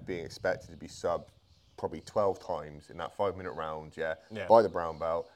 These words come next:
Speaker 1: and I couldn't, co-, like, you, you, you weren't in a position to complain.
Speaker 2: Yeah.
Speaker 1: It was the fact that, hey, you're there, and it's a round robin style in terms of, like, again, obviously what we did today type of thing. You're gonna absolutely fight absolutely everyone regardless, obviously, of it, and if you complain, then you're just not in the right place
Speaker 2: <laughs>
Speaker 1: type of thing,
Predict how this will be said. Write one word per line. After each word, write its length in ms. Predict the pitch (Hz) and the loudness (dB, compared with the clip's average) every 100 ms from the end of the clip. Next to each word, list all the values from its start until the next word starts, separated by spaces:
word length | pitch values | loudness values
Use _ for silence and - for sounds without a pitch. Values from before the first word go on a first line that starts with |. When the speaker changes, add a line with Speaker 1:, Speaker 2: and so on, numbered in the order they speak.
| _ - | _ -4
Speaker 1:
and 80 | 87 | -2
I 60 | |
couldn't, 340 | - 101 - - | -2 -6 -12 -14
co-, 160 | 85 - | -16 -12
like, 120 | 90 | -10
you, 100 | 104 104 | -10 -12
you, 160 | 123 113 | -8 -8
you 160 | 135 117 | -2 0
weren't 160 | 110 101 | 2 0
in 80 | 101 | -4
a 40 | |
position 280 | 90 87 82 | -8 -12 -14
to 60 | |
complain. 320 | - - 82 - _ _ - - | -20 -12 -12 -12 _ _ -10 2
Speaker 2:
Yeah. 180 | 110 90 - - | 2 2 -6 -2
Speaker 1:
It 140 | 95 | -2
was 160 | 92 85 | -2 -6
the 60 | |
fact 340 | - 90 - - | 0 2 2 2
that, 180 | 90 90 | 0 2
hey, 260 | 98 82 - | 0 0 -6
you're 300 | 85 95 95 92 | -6 -2 0 2
there, 160 | 87 | 2
and 100 | 82 | 2
it's 80 | 85 | 0
a 40 | 95 | 6
round 240 | 117 101 | 6 6
robin 240 | 98 82 | 2 0
style 260 | 80 82 82 | -8 -4 -4
in 80 | 82 | -4
terms 200 | - 85 | -10 -6
of, 40 | |
like, 180 | 87 - | -6 -4
again, 260 | - - 71 | -10 -8 -10
obviously 200 | - - | -10 -16
what 100 | - | -18
we 40 | - | -18
did 100 | - | -12
today 220 | - 80 | -6 -6
type 240 | - 76 | -4 -8
of 60 | - | -6
thing. 120 | 76 - - - | -10 -10 -16 -2
You're 240 | 104 107 | 4 4
gonna 200 | 95 98 - | 4 0 0
absolutely 420 | 87 - - 76 | -2 -4 -12 -8
fight 200 | - 87 - | -2 -2 0
absolutely 340 | 117 - - | -2 -2 -6
everyone 200 | 87 87 80 | -8 -8 -8
regardless, 500 | 82 120 104 90 90 | 2 6 6 2 -8
obviously, 340 | 80 80 80 | -8 -10 -8
of 120 | 80 | -6
it, 180 | 82 82 - - - | -4 -6 -8 -20 -10
and 180 | 82 - | -8 -6
if 120 | - | -6
you 80 | 98 | -8
complain, 380 | - 80 90 87 | -10 -4 -2 -2
then 120 | 82 | -6
you're 100 | 82 | -8
just 200 | 85 - | -10 -12
not 80 | 64 | -10
in 60 | |
the 60 | 78 | -8
right 140 | 73 | -8
place 220 | - 71 69 | -6 -8 -8
Speaker 2:
<laughs> 60 | 95 | -2
Speaker 1:
type 200 | 123 151 | 2 4
of 160 | 156 127 | 4 2
thing, 140 | 82 | -2